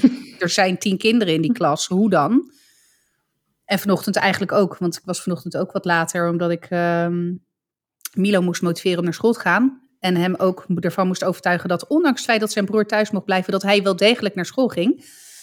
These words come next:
Speaker 2: Eh, waren we dus ook aan de late kant wel gewoon, hè, op tijd, maar wel echt half negen dat we, dat we, dat ik hem afzette bij de juf. En toen dacht ik ook weer, ik denk, "Oh,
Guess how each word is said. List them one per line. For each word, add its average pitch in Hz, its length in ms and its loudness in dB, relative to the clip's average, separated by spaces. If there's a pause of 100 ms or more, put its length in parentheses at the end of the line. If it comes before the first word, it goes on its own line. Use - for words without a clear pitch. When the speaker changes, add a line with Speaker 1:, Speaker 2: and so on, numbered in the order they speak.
(200)
Speaker 2:
Eh, 196 340 4 (220)
waren 220 220 4
we 220 60 0
dus 196 160 2
ook 240 140 4
aan 208 80 2
de 190 60 0
late 180 200 0
kant 185 220 0
wel 220 200 6
gewoon, 208 440 4
hè, 240 180 2
op 254 160 -8
tijd, 220 280 2
maar 220 100 2
wel 208 160 4
echt 160 200 -4
half 185 280 2
negen 202 380 2
dat 185 240 -6
we, 180 440 -2
dat 185 240 -4
we, 180 380 0
dat 190 120 2
ik 185 80 -4
hem 190 140 -2
afzette 185 440 -4
bij 180 120 -4
de 180 80 -4
juf. 226 260 0
En 196 120 -4
toen 202 280 0 (800)
dacht 214 200 0
ik - 100 -8
ook 269 160 0
weer, 208 220 4
ik 185 100 -2
denk, 214 160 -4
"Oh, 294 400 2